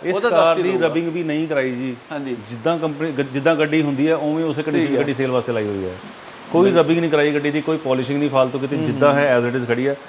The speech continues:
Speaker 1: ਆ ਤੁਸੀਂ ਹਲਕਾ ਫੁਲਕਾ ਸਕ੍ਰੈਚ ਸਕਰੂਚ ਹੈ ਉਵੇਂ ਛੱਡਿਆ, ਕੁਛ ਨਹੀਂ
Speaker 2: As
Speaker 1: ਕਰਾਇਆ
Speaker 2: it ਆ
Speaker 1: ਗੱਡੀ
Speaker 2: ਬਈ।
Speaker 1: ਦਾ।
Speaker 2: ਆਹ ਦੇਖੋ ਬਈ ਇੱਥੋਂ ਪਛਾਣ ਹੁੰਦੀ ਆ ਵੀ, ਹਨਾ,
Speaker 1: ਹਲਕਾ ਫੁਲਕਾ
Speaker 2: origignal
Speaker 1: ਸਕ੍ਰੈਚ
Speaker 2: ਦੀ
Speaker 1: ਛੱਡਿਆ,
Speaker 2: ਪਛਾਣ ਹੈ।
Speaker 1: ਕੁਛ ਨਹੀਂ ਕਰਾਇਆ।
Speaker 2: ਤੇ ਬਹੁਤ ਵਧੀਆ ਚੀਜ਼ ਆ।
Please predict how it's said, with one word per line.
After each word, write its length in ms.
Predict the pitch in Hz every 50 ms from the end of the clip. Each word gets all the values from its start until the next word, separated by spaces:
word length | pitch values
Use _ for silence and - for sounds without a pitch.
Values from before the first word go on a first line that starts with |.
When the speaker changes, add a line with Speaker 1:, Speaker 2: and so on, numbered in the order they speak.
| - - -
Speaker 1:
ਆ 40 | 151
ਤੁਸੀਂ 160 | 156 165 151
ਹਲਕਾ 240 | 143 143 135 - 151
ਫੁਲਕਾ 240 | 139 143 - 151 139
ਸਕ੍ਰੈਚ 300 | 127 135 135 135 135 135
ਸਕਰੂਚ 220 | 135 143 139 131
ਹੈ 80 | 147 147
ਉਵੇਂ 180 | 135 131 139 127
ਛੱਡਿਆ, 260 | 127 120 120 123 123
ਕੁਛ 260 | - 165 160 - -
ਨਹੀਂ 100 | 170 160
Speaker 2:
As 60 | 143
Speaker 1:
ਕਰਾਇਆ 260 | 151 151 147 156 147
Speaker 2:
it 80 | 131 131
ਆ 60 | 120
Speaker 1:
ਗੱਡੀ 120 | 120 120 117
Speaker 2:
ਬਈ। 0 |
Speaker 1:
ਦਾ। 200 | - - 139 139
Speaker 2:
ਆਹ 140 | 156 175
ਦੇਖੋ 220 | 190 190 190 196 185
ਬਈ 160 | 185 185 185
ਇੱਥੋਂ 240 | 180 185 - 202 190
ਪਛਾਣ 360 | 175 185 - 175 170 165 165
ਹੁੰਦੀ 180 | 165 160 156 160
ਆ 40 |
ਵੀ, 120 | 156 160 160
ਹਨਾ, 140 | 165 165 147
Speaker 1:
ਹਲਕਾ 220 | 143 - - 156
ਫੁਲਕਾ 200 | 143 143 139 143
Speaker 2:
origignal 280 | 135 156 160 175 180 175
Speaker 1:
ਸਕ੍ਰੈਚ 160 | 190 202 190
Speaker 2:
ਦੀ 100 | 180 -
Speaker 1:
ਛੱਡਿਆ, 220 | 147 123 107 107
Speaker 2:
ਪਛਾਣ 200 | - - 135 135
ਹੈ। 80 | 143 165
Speaker 1:
ਕੁਛ 120 | 143 135 -
ਨਹੀਂ 120 | 151 135 107
ਕਰਾਇਆ। 260 | 113 - 92 87 82 -
Speaker 2:
ਤੇ 80 | 160
ਬਹੁਤ 260 | 151 151 165 175 180 180
ਵਧੀਆ 320 | 160 156 151 160 180 180
ਚੀਜ਼ 260 | - 165 160 151
ਆ। 40 | 151